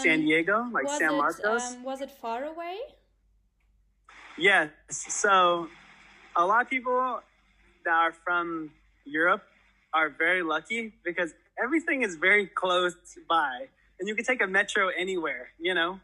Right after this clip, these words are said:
Speaker 2: Yeah.
Speaker 1: But in the U S, everything's very spread out.
Speaker 2: Yeah.
Speaker 1: And it takes hours to get anywhere. And there's always traffic in California, like,
Speaker 2: Oh.
Speaker 1: always. So basically, I went two hours.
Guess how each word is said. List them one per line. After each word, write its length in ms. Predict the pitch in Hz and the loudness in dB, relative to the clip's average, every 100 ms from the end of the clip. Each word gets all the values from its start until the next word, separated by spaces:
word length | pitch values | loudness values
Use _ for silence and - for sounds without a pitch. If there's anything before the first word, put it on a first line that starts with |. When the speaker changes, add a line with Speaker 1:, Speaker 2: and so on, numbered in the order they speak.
| _ _ | _ _
Speaker 2:
Yeah. 300 | 277 262 254 | -10 -8 -2
Speaker 1:
But 120 | 190 | 0
in 300 | 185 185 190 | 0 -4 -4
the 100 | 180 175 | -6 -4
U 180 | 214 | -2
S, 180 | 202 196 165 | -2 -2 -4
everything's 420 | 185 208 190 147 135 - | -4 -4 -8 -10 -14 -2
very 360 | 170 175 180 | 2 4 2
spread 340 | 175 - 160 143 | 0 -4 -2 0
out. 300 | 127 123 120 _ _ _ | -2 -4 -8 _ _ _
Speaker 2:
Yeah. 200 | 269 262 294 - | -18 -18 -20 -4
Speaker 1:
And 80 | 160 | -2
it 120 | 156 | -2
takes 280 | 180 165 - 147 | -2 -4 -2 2
hours 380 | 160 151 147 - | 2 2 -4 -6
to 60 | |
get 200 | 156 156 143 | -6 -6 -4
anywhere. 580 | 151 160 165 185 202 190 _ _ _ | -4 -2 2 2 0 -6 _ _ _
And 120 | 160 160 | -4 -2
there's 160 | 151 139 | -2 0
always 320 | 151 156 151 | 0 0 -4
traffic 480 | - 170 143 170 156 | 0 0 0 -2 -6
in 100 | 151 | -6
California, 580 | 143 135 127 123 120 117 - | -2 -4 -4 -12 -10 -12 -10
like, 120 | - | -10
Speaker 2:
Oh. 200 | 262 262 254 - - | -10 -14 -16 -20 -4
Speaker 1:
always. 460 | 320 285 127 - - _ _ _ _ - | 0 0 -4 -12 -16 _ _ _ _ -8
So 500 | - 180 165 156 147 _ _ _ _ | 0 2 2 -2 -8 _ _ _ _
basically, 720 | 170 180 196 185 185 175 170 165 _ _ _ _ _ _ _ - 415 - | -2 -2 -4 -2 0 0 -4 -10 _ _ _ _ _ _ _ -8 -4 2
I 140 | 175 | 2
went 240 | 185 196 196 _ _ _ _ - | 2 -2 -4 _ _ _ _ -6
two 160 | 226 | 2
hours. 600 | 180 170 175 208 220 - | 4 4 4 0 -2 -8